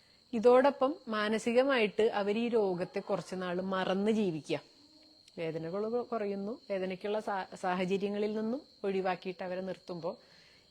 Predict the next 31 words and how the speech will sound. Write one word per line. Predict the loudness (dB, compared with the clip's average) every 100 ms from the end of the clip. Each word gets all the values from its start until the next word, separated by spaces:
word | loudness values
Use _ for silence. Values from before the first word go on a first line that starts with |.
| -14
ഈ |
കുറച്ചു | -6 -4 -4 -2
കാലം | 0 2 0 -2
വേദനകൾ | -2 -2 -2 -4 -4 -6 -8 -10
അവർ | -8
മറന്ന് | -6 -6 -6 -6
ജീവിച്ച് | -4 -4 -6 -6 -8 -8 _ -8
ചികിത്സ | -2 0 2
കഴിഞ്ഞ് | 2 4 2 2
പോവാറാവുമ്പോഴേക്കും | 0 2 2 2 0 -2 -2 -2 -2 -4 -6 -20 -20 -20 -20 -16 -6
ഇവരിൽ | -4 -2 -2
നിന്ന് | -2 0
വരുന്ന | 0 0 -2 -2
ഒരു | -2 -4 -6
റെസ്പോൺസ് | -6 -4 -4 -4 -6
എന്താന്ന് | -4 -4 -4
വെച്ചാൽ, | -6 -6 -6
ഇപ്പൊ, | -8 -18 -20 -20 _ _ -8
ഇപ്പൊ | -8 -10 -6 -6 -6
നടുവേദനയുടെ | -6 -4 -4 -4 -6 -6 -4
അവസ്ഥ | -6 -6 -8
എന്താന്ന് | -8 -8 -10
ചോദിച്ചാൽ, | -12 -14 -16
"ആ, | -14 -12 -10
അതല്ലെങ്കിലും | -10 -8 -6 -4 -4 -4 -6
വലിയ | -6 -2 -2
കാര്യം | 0 0 0
എന്നുള്ളതായിരുന്നില്ല" | -2 -2 -2 0 2 2 2 2 4 2 0 -18 _ -20 -20 -8 -2
എന്ന | 2 6 8
തരത്തിലേക്ക് | 8 8 6 6 6
എത്തും. | 2 0